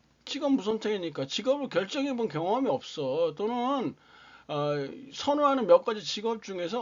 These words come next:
어느 것을 결정할지, 선택할지 결정하지 못하는 경우, 이렇게 보시면 되겠죠? 두 번째가 직업 선택에 대한 확신 부족, 다른 말로 하면 불확실한 선택, 이렇게도 해요.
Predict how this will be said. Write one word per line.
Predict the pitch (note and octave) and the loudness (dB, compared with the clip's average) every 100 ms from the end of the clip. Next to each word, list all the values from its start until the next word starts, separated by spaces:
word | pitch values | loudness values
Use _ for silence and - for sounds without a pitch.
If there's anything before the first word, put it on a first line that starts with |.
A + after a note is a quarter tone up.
| E3 | 0
어느 | E3 A#3+ E4+ F4 E4+ | 2 0 -2 -4 -4
것을 | D#4 C4+ A#3 B3+ C4 B3 | 2 2 2 -2 -2 -2
결정할지, | G3 G#3 G#3+ - A3 A3 G3+ G3 - F3+ | -2 -4 -6 -4 -2 0 -2 -4 -8 -6
선택할지 | G3+ G#3 G#3 F#3+ F3 A#3 | -6 -4 -4 -4 -6 -6
결정하지 | A3+ F3+ A3 G3 F#3+ | -4 -4 -2 -4 -2
못하는 | D#3+ E3 F#3 | -4 0 0
경우, | F3 D3+ C#3+ | 2 0 -2
이렇게 | B3 A#3+ | -6 -10
보시면 | G#3+ G3+ F#3 | -10 -10 -8
되겠죠? | D3 C#3+ A#3 C#4 E4 _ - - - - F#3 D3+ | -8 -6 -4 -4 -6 _ -20 -20 -20 -16 -12 -6
두 | G#3 | 0
번째가 | A#3+ A#3+ G#3+ G#3+ A3 | 2 2 2 0 0
직업 | A3 A3+ C#4+ C#4 | 0 -2 -2 -4
선택에 | C4 C4+ - B3+ A#3 A3 | -2 -4 -2 2 4 8
대한 | A3 G#3+ | 8 8
확신 | G#3 - - B3 G#3+ | 2 -4 -4 -2 -2
부족, | F#3+ F3 - _ _ _ _ _ _ | 2 0 0 _ _ _ _ _ _
다른 | D#3+ E3+ F3 | -6 -4 0
말로 | F3 E3+ | 2 2
하면 | E3 E3+ D3 | 0 -4 -6
불확실한 | G3+ B3 B3 B3 A#3 G#3 | 2 4 4 -2 0 -2
선택, | F3 F#3+ G3+ A3 G3+ A2 | -2 -6 -2 0 0 -2
이렇게도 | D#3+ D3 E3 E3+ | -8 -10 -8 -4
해요. | D3+ C3 A#2 | -4 -4 -8